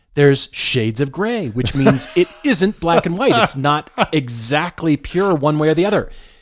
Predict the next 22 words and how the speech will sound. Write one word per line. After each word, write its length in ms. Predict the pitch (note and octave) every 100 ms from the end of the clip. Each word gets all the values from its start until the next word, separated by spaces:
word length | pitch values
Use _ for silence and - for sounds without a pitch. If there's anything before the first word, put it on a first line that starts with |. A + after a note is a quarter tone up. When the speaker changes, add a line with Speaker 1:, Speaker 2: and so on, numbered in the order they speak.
| _
Speaker 1:
You 140 | - A3+
can't 280 | - D4 C#4
call, 180 | C#4+ - _ -
uh, 200 | A#2 G2 - - -
you 40 | A2+
Speaker 2:
Okay, 120 | -
Speaker 1:
can't 100 | C3+
Speaker 2:
yes. 60 |
Speaker 1:
call 120 | E3 F3+
it 80 |
that. 200 | D3+ G#2
Speaker 2:
So, 180 | - - -
so, 160 | - C#3
but 180 | B2 B2
this 120 | F3
has 120 | D#3+ C3+
a 40 |
one 200 | A#2 E3+
point 260 | F#3+ F#3 -
five 320 | - A2 G2+
liter 380 | G2 F#2 F2+ F#2+ _
turbo. 400 | - E2 A#1+ -